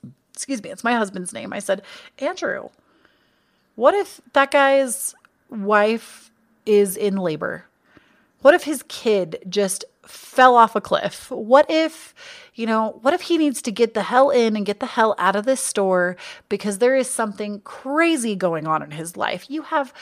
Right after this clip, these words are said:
no idea." And then I said, um, "Have you ever just been in a rush, Andrew? Have you ever been in a rush and needed to go right now because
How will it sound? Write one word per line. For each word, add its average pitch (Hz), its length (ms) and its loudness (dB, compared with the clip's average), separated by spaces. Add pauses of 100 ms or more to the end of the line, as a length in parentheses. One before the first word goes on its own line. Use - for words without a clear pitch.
(260)
no 208 480 0
idea." 180 640 -8 (320)
And 208 180 -2
then 330 120 2
I 262 140 0
said, 202 460 -8 (600)
um, 185 640 0 (760)
"Have 196 140 -2
you 214 100 6
ever 214 160 6
just 247 240 -4
been 185 140 2
in 208 120 0
a 190 80 0
rush, 156 600 -4 (180)
Andrew? 254 400 -4
Have 220 140 -6
you 190 80 -2
ever 226 200 -2
been 196 300 -2
in 190 140 -6
a 180 80 -6
rush 170 360 -2
and 165 140 -6
needed 180 360 -4
to 175 100 -8
go 160 460 -4
right 160 320 -6
now 151 380 -4
because 175 420 -8